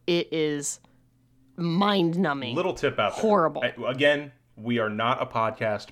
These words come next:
Speaker 2: providing legal advice. This is life advice,
Speaker 1: We are
Speaker 2: okay?
Speaker 1: not.
Speaker 2: Just,
Speaker 1: No.
Speaker 2: this is sit down on the couch, have, have a drink, and listen to what I am saying as a, as your friend, okay? This is not as your lawyer.
Speaker 1: Mm-hmm.
Speaker 2: If you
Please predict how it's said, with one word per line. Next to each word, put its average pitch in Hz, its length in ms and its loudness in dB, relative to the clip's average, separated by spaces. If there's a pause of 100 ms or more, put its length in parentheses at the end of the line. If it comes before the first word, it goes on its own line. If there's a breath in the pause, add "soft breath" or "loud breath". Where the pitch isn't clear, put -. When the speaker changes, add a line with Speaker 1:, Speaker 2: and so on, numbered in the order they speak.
Speaker 2:
providing 98 560 -4
legal 98 240 -8
advice. 92 320 -6
This 180 160 -6
is 127 140 -8
life 98 260 -4
advice, 135 220 -8
Speaker 1:
We 190 140 6
are 165 120 6
Speaker 2:
okay? 156 80 2
Speaker 1:
not. 127 180 0 (560 loud breath)
Speaker 2:
Just, 151 200 0
Speaker 1:
No. - 100 -12
Speaker 2:
this 156 180 -2
is 151 140 -2
sit 190 240 -4
down 190 160 2
on 208 60 0
the 208 80 -4
couch, 120 560 -2 (720)
have, 123 480 -2
have 120 160 0
a 107 60 -4
drink, 117 400 -4
and 104 200 -8
listen 113 380 -4
to 110 140 -8
what 101 160 -2
I 98 80 -2
am 95 120 -8
saying 95 420 -6
as 95 240 -8
a, 98 120 -6
as 107 180 -2
your 98 120 -10
friend, - 520 -6
okay? 92 220 -8
This 95 140 -10
is 104 80 -8
not 107 160 2
as 101 100 -6
your 95 80 -14
lawyer. 87 280 -14 (1080 soft breath)
Speaker 1:
Mm-hmm. 175 180 0
Speaker 2:
If 202 260 -2
you 175 380 -8